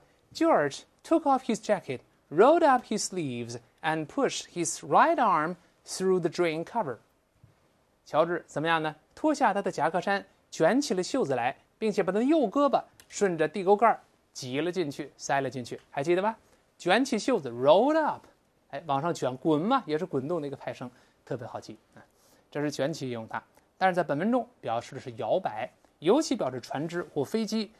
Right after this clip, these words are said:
在浪花中，在不平的气流中来回或者前后的摆动。咱们看一些例子。The ship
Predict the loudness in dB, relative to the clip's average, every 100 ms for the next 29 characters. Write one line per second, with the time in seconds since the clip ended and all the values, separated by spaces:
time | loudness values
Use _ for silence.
0 | _ -8 -4 0 0 -2 -4 -4 -2 -4
1 | -4 _ _ -2 -2 -2 -6 -6 -8 -8
2 | -6 -4 -4 -4 -4 -6 -10 _ _ -4
3 | -2 -2 -6 -8 -10 _ -10 -10 -8 -8
4 | -10 -8 -10 -10 -12 -10 -10 _ _ _
5 | -8 -8 -8 -8 -6 -8 -10 _ _ _
6 | _ _ _ _ _ _ _ _ _ _
7 | _ _ _ _ _ _ _ _ _ _
8 | _ -2 0 4 2